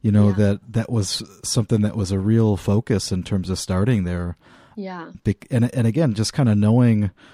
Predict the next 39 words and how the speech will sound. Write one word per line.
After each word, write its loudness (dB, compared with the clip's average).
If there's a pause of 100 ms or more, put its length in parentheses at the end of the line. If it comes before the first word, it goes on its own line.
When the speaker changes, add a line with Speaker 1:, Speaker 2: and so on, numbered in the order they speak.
(140)
Speaker 1:
so 2
many 6
of 2
the 0
faculty -2
and, 0
and -4
their 0
strengths, -4
I 0
would 0
imagine 0 (380)
that -6
there 4
are 2 (460)
so 2
many 6
great 0
people -2
to, -2 (360)
you -2
know, 2
kinda -2
resonate 0
with -2
and -2
to, -4
and -8
to -2
talk -8
to -2
about -4
how -4
to 0 (100)
develop -4
that -6
in -18
your -8
work. -4